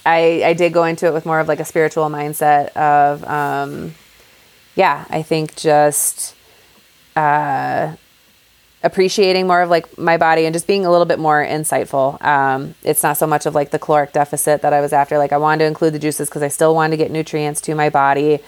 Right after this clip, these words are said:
Um, and it's just been, yeah, really reflective in a lot of ways of, um, I was, I was tending to do a little bit of emotional overeating. And so I had, like, a really massive meal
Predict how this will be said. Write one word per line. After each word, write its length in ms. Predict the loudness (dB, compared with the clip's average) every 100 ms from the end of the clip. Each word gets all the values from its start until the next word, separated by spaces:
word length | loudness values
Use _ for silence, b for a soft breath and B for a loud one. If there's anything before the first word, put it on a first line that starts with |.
| B B B
Um, 760 | -2 0 0 0 -2 -4 -8 -12 _ _ _ -20 -18 -4
and 460 | 0 2 2 0 -2
it's 180 | -4
just 180 | -4 -2
been, 280 | 0 0 0
yeah, 280 | 2 2 0
really 500 | 2 4 4 2 -2 -2
reflective 600 | -4 0 -2 0 -2 -2
in 120 | -2
a 40 |
lot 200 | 0 0
of 80 | 0
ways 380 | 0 0 -2 -4
of, 380 | -2 0 0 -4
um, 600 | -6 -6 -6 -8 -10 -14 -18 _ _ _ _ _
I 100 | 0
was, 160 | 0 0
I 80 | 0
was 100 | 0
tending 480 | 2 0 2 0 -2
to 80 | 0
do 220 | 2 4
a 100 | 4
little 220 | 2 2
bit 140 | 2 2
of 100 | 2
emotional 460 | 0 -2 -2 -4 -2
overeating. 640 | -2 -4 -6 -8 -10 -12 _ -8
And 180 | -8
so 100 | -2
I 80 | -2
had, 200 | 0 -2
like, 140 | -4 -6
a 60 |
really 460 | -4 -4 -2 -6 -8 b b b b -8
massive 640 | -4 0 0 0 -2 -2
meal 440 | -4 2 4 2